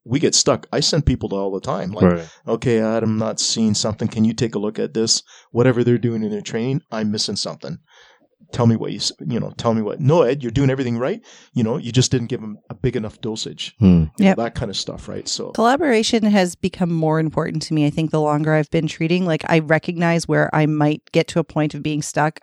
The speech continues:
Speaker 3: I have zero ego about it. I had a patient two weeks ago that I've been working on, uh, for a few weeks. We've made a lot of changes. Things are going in a positive direction. But there was this one hip issue where I feel like I wasn't getting it, I wasn't getting it. And I said to her, "Would you be open to,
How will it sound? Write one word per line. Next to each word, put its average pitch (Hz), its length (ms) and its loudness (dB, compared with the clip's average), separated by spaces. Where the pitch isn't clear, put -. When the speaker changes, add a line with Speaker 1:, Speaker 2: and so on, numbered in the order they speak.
Speaker 3:
I 170 80 2
have 165 180 2
zero 175 380 2
ego 165 240 0
about 156 300 2
it. 165 120 -2
I 214 60 0
had 226 80 4
a 214 60 2
patient 185 320 -2
two 170 100 -2
weeks 175 180 -2
ago 151 320 2
that 156 380 2
I've 165 160 0
been 160 140 0
working 160 320 -2
on, 156 240 -2
uh, - 80 -6
for 285 300 -6
a - 100 0
few 208 220 2
weeks. 160 300 -2
We've 180 340 0
made 170 440 -2
a 165 80 0
lot 156 640 4
of 139 320 -2
changes. 180 580 -2
Things 151 260 2
are 147 140 2
going 151 260 4
in 147 80 2
a 143 40 -4
positive 143 360 -2
direction. 190 500 0
But 180 160 2
there 180 80 4
was 165 100 2
this 170 160 -2
one 185 220 0
hip 180 320 0
issue 151 300 0
where 151 160 2
I 147 60 2
feel 156 180 0
like 151 180 0
I 147 40 2
wasn't 156 280 2
getting 151 160 2
it, 156 40 2
I - 20 2
wasn't 151 240 2
getting 151 160 2
it. 147 60 0
And - 60 -6
I 147 40 -2
said 160 180 -4
to 165 100 -2
her, 156 60 2
"Would 156 140 0
you 214 120 2
be 208 220 0
open 175 420 2
to, 160 480 2